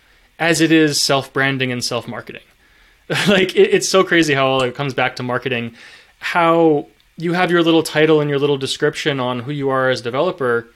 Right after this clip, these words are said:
That's what someone's gonna click. You, you have to think about you showing up in search results like Google. What is gonna make a business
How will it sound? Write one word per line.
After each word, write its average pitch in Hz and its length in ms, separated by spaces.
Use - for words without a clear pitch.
That's 160 260
what 233 120
someone's 196 300
gonna 180 180
click. 208 240
You, 165 200
you 170 120
have 220 80
to 185 80
think 254 180
about 156 220
you 143 80
showing 151 320
up 156 120
in 143 120
search 208 240
results 131 320
like 135 160
Google. 151 340
What 135 380
is 180 100
gonna 180 160
make 135 300
a 165 60
business 123 680